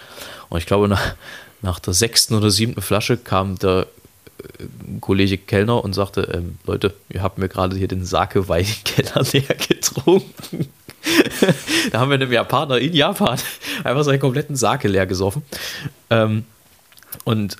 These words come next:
allgemein war das einfach ein sehr, ein sehr schöner Ausflug, jetzt gar nicht mal nur deswegen. Aber das war so irgendwie,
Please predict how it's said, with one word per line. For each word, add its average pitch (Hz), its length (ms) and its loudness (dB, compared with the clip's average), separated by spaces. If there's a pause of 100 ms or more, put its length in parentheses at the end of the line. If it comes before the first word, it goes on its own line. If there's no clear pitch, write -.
(200)
allgemein 113 440 2
war 104 60 0
das 98 140 2
einfach 101 160 4
ein 98 100 2
sehr, 98 340 2 (220)
ein 95 60 -6
sehr 98 200 0
schöner 104 280 0
Ausflug, 95 420 -2
jetzt 101 140 -6
gar 98 100 2
nicht 98 140 0
mal 95 80 0
nur 90 140 -4
deswegen. 101 440 -2 (600)
Aber 101 340 2 (120)
das - 220 -2
war 98 220 4
so 101 480 2 (380)
irgendwie, 104 640 0